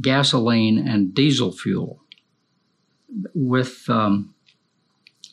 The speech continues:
with this kind of countervailing, um,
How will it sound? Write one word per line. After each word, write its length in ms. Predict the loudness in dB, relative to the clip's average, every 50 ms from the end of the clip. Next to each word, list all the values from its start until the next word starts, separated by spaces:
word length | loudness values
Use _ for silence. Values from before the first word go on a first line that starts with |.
| _
with 220 | -2 0 0 0 0
this 220 | 0 0 0 -2
kind 280 | -2 -2 -2 0 0 0
of 160 | -2 -4 -8 -12 _
countervailing, 920 | -2 2 2 4 4 4 4 2 2 2 2 2 0 0 0 0 -2 -2 -6 -14 -20 -20 -20 -20 -20 -20 -20 _ -6
um, 320 | -4 -2 0 0 -2 -4